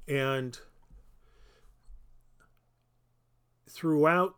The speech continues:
the scriptures to this point, and throughout wider culture,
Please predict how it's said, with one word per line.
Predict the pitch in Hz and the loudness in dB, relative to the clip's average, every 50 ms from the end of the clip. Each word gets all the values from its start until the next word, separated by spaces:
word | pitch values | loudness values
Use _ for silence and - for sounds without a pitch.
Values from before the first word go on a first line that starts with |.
| _ | _
the | - 147 | -6 -6
scriptures | 135 - - - 156 147 - - - - 131 123 123 123 120 117 - - - - _ - | -6 -4 -2 0 2 2 2 -2 -6 -8 -6 -6 -4 -6 -6 -8 -10 -12 -14 -16 _ -12
to | 151 123 | -12 -8
this | 101 131 151 143 - - | -4 -4 -2 -2 -4 -6
point, | - - - 151 143 127 110 101 98 107 _ - - - _ _ _ _ _ _ _ _ _ - - _ _ _ _ - - _ _ _ _ _ _ | -10 -10 -6 -4 -4 -4 -4 -8 -12 -16 _ -20 -20 -20 _ _ _ _ _ _ _ _ _ -20 -20 _ _ _ _ -20 -20 _ _ _ _ _ _
and | - 139 131 127 127 127 123 123 123 139 - - _ - | -4 -2 -2 -2 -2 -6 -8 -10 -12 -16 -20 -20 _ -16
throughout | - - 151 147 143 139 135 127 123 - _ | -6 0 2 4 6 6 4 2 0 -4 _
wider | 139 131 131 143 143 147 147 147 139 139 131 117 | -4 0 2 2 4 4 2 2 2 2 0 0
culture, | - - - 165 165 - - - - 92 80 87 | -2 -2 0 0 0 -2 -4 -10 -12 -12 -14 -16